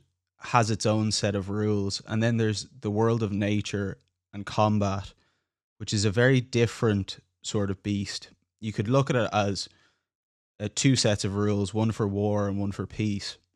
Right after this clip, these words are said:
And we live in a time that is so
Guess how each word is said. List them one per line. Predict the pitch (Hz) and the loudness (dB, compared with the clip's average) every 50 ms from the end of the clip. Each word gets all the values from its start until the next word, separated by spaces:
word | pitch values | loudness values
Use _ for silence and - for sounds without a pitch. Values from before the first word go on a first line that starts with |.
| _ _ _ _ _ _ _ _ _ _ _ _ _ _ _ - - | _ _ _ _ _ _ _ _ _ _ _ _ _ _ _ -8 -4
And | 110 110 110 107 98 - _ _ _ _ _ _ _ _ _ _ _ _ _ _ _ _ _ _ _ _ _ _ - | -2 0 0 0 -2 -4 _ _ _ _ _ _ _ _ _ _ _ _ _ _ _ _ _ _ _ _ _ _ -6
we | 117 117 | -2 0
live | 120 127 143 160 151 139 | 4 4 6 6 4 2
in | - - 120 117 113 110 104 - _ - | 0 0 2 2 2 2 0 -4 _ -10
a | 107 | -10
time | - - - 113 113 113 117 113 107 | -6 -2 0 2 4 4 4 2 2
that | 104 98 98 | 2 0 0
is | 107 101 | 2 2
so | - - - 120 120 123 123 131 131 120 113 110 - | 2 2 2 2 4 4 4 4 2 2 0 -2 -6